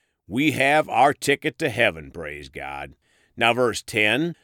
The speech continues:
"For with the heart a person believes in Christ as Savior, resulting in his justification, that is, being made righteous, being freed from the guilt of sin and made acceptable to God,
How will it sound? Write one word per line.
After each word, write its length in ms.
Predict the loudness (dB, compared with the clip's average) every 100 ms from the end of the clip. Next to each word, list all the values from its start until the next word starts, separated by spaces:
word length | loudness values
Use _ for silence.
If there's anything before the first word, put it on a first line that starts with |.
| _
"For 160 | 0 4
with 220 | 4 4
the 160 | 2
heart 360 | 6 8 8 6
a 80 | -4
person 460 | 2 2 2 -4
believes 640 | -4 -4 -2 -2 -4 -4 -4
in 140 | -4
Christ 500 | -6 -2 0 -2 -2
as 160 | -2 -2
Savior, 640 | -2 -2 -2 -4 -8 -8
resulting 600 | -6 -4 -2 -2 -4 -6
in 120 | -6
his 300 | 0 2 2
justification, 1200 | 0 0 0 -2 -10 -10 -6 -4 -4 -8 -10 -12 _ _ _ 2
that 220 | 4 4
is, 120 | -2
being 380 | 0 0 0 2
made 240 | 2 2
righteous, 720 | 2 4 4 2 -10 -10 -12 -16 _ _ _ -2
being 300 | 2 2 0
freed 520 | -6 -2 0 -2 -4
from 220 | -4 -2
the 80 | -6
guilt 420 | 0 2 2 0
of 140 | -4
sin 360 | -4 -4 -2 -2
and 140 | -2
made 180 | -2 -2
acceptable 640 | -2 -2 -2 -2 -4 -4
to 160 | -4 -6
God, 540 | 2 4 6 4 0